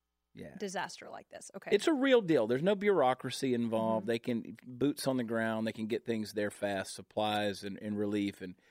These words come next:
Speaker 1: and really does a great job. So go to mercury one dot org and help these folks out. Also encourage you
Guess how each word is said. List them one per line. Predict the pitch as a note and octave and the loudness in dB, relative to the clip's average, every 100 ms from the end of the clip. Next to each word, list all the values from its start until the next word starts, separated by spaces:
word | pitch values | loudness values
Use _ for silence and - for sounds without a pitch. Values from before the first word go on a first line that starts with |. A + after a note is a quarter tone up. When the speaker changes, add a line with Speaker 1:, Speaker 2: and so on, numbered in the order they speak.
| _ _ - | _ _ -4
Speaker 1:
and | G#2 | -2
really | G#2 G#2 G2 - G2 | 0 0 -2 -8 -4
does | G#2+ G2+ | -4 -2
a | |
great | G2 G2 E2+ | -4 -4 -4
job. | G2+ F#2 - | -4 -6 -6
So | G#2+ | -2
go | A#2+ | 0
to | |
mercury | A2+ A#2 A#2 | 0 0 0
one | A2 G#2 | 0 0
dot | G#2 G2+ | 0 0
org | G2+ G2 F#2 - | 0 -2 -6 -10
and | F#2+ F#2 F2+ - - | -10 -8 -10 -14 -12
help | G#2+ - | -12 -10
these | F#2+ | -12
folks | - F#2+ F2+ - | -6 -6 -6 -4
out. | G#2 - _ _ _ _ _ _ | -4 -4 _ _ _ _ _ _
Also | - G#3 A#3 | 4 6 6
encourage | F#3+ F3+ F3 F3+ | 4 6 6 6
you | G3+ G#3 | 4 2